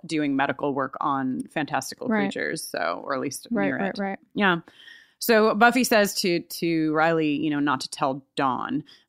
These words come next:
Speaker 1: um, anything yet. This is very, um, reminiscent of me. Um, I won't tell the full saga on this episode, but my mom went through a really terrifying medical ordeal when I was, um,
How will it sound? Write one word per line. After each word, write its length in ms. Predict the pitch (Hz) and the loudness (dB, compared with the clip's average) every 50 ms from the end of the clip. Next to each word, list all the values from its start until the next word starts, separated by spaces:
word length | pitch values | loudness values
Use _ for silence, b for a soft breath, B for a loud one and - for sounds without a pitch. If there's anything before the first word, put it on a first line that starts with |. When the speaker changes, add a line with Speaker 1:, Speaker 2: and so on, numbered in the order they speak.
| _ - | _ -4
Speaker 1:
um, 240 | 147 147 143 135 - | -2 -2 -2 -2 -2
anything 440 | 143 139 135 135 - 139 135 127 131 | -2 -2 -4 -4 -6 -6 -6 -4 -4
yet. 200 | 120 139 143 - 202 | -4 -4 -4 0 2
This 180 | 233 262 - | 2 4 4
is 180 | 285 285 240 233 | 4 4 4 4
very, 640 | 196 233 214 208 208 208 208 214 208 202 190 - | 4 4 6 6 6 6 6 4 4 2 2 2
um, 320 | - 170 165 165 165 160 - | 2 2 2 2 0 -2 -2
reminiscent 640 | 175 175 165 170 165 160 156 147 - 180 175 - | 0 0 2 2 2 0 0 -2 -2 -2 -4 -4
of 280 | - - 180 160 156 160 | -4 -4 -4 -4 -4 -4
me. 400 | 170 170 170 170 170 170 170 170 | -2 0 0 2 2 2 2 0
Um, 340 | - - 170 165 175 185 180 | 0 2 2 2 2 2 2
I 120 | 143 180 180 | 2 2 2
won't 300 | 185 180 180 - - - | 2 0 -2 -2 -4 -4
tell 240 | - 185 160 156 | -2 0 0 0
the 80 | 151 156 | 0 -4
full 580 | - - - 170 160 156 151 151 156 151 - - | -6 -4 -2 0 2 2 2 0 0 -2 -4 -6
saga 960 | - - - - 165 151 156 175 170 170 170 165 160 165 160 - - - - - | -10 -6 0 2 4 6 6 4 4 4 4 4 4 2 2 0 0 0 2 2
on 340 | 170 160 160 156 151 151 | 2 2 2 0 0 0
this 180 | 151 170 156 - | -2 -2 -2 0
episode, 460 | 139 165 196 202 - 240 220 202 170 | 0 0 0 0 2 2 2 2 2
but 220 | - 170 160 156 - | 2 2 2 2 2
my 220 | 170 165 165 165 | 2 2 4 4
mom 400 | 165 165 156 151 151 151 160 156 | 4 4 4 4 4 2 2 0
went 260 | 156 147 139 - - - | 0 -2 -2 -4 -4 -6
through 400 | 156 151 151 147 147 139 156 - | -4 -4 -2 -2 -2 -2 -2 -2
a 100 | 151 143 | -4 -4
really 840 | 151 156 156 165 160 165 175 196 208 208 208 208 202 185 165 160 151 | -4 -4 -4 -4 -4 -2 0 2 4 4 4 4 4 4 4 2 0
terrifying 880 | - - 151 143 143 143 - - 76 - 73 - 139 139 - - - b b b b b b b b | -2 -2 0 0 0 0 -2 -2 -4 -2 -2 -2 -2 -2 -4 -4 -8 b b b b b b b b
medical 400 | - 175 156 151 151 - - 156 147 - - | 0 2 2 2 2 2 0 0 0 0 0
ordeal 440 | 151 165 156 135 143 147 147 143 143 | 0 0 0 -2 -2 -2 0 0 0
when 140 | 147 135 | 0 -2
I 180 | 139 143 151 143 | -2 -2 -2 -2
was, 500 | 143 143 143 143 139 139 139 - - - - | -2 -2 -2 -2 -4 -4 -6 -8 -10 -10 -6
um, 380 | - - - - - - - | -6 -4 -4 -4 -4 -6 -8